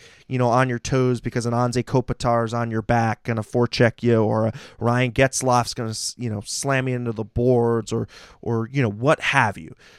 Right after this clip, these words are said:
So to me, you don't make as a long-term a commitment to a defenseman because of those, you know, 'cause of those issues about durability. And then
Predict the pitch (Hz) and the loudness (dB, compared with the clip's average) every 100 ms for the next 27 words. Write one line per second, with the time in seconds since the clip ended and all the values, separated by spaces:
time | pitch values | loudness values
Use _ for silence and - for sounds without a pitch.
0 | _ - 151 139 - _ - 156 135 135 | _ 0 4 4 2 _ -2 -2 0 -2
1 | 151 160 147 139 131 _ _ _ _ 131 | -2 -2 -2 -4 -8 _ _ _ _ -4
2 | 135 143 127 135 139 - 127 110 107 110 | 0 0 2 0 0 -2 -2 -2 -6 -2
3 | 117 123 120 - 123 113 - 107 113 - | 0 0 -2 -6 -4 -4 -4 -2 -4 -4
4 | 110 - 117 104 107 107 - 104 - - | -8 -4 -4 -4 -6 -8 -4 -4 -4 -6
5 | 104 104 - - 113 104 101 107 107 104 | -6 -6 -8 -2 0 0 -4 -4 0 0
6 | 104 - - - - _ _ 117 107 95 | -2 -4 -6 -12 -20 _ _ -2 -2 0
7 | 127 117 110 107 98 110 - 113 104 104 | 0 0 0 0 0 -2 -2 -4 -2 -2
8 | 92 - 107 104 - 113 120 101 98 - | -4 -2 -2 -2 2 4 4 2 -6 -12
9 | - - - - 131 139 139 131 123 | -20 -20 -18 0 2 4 4 4 0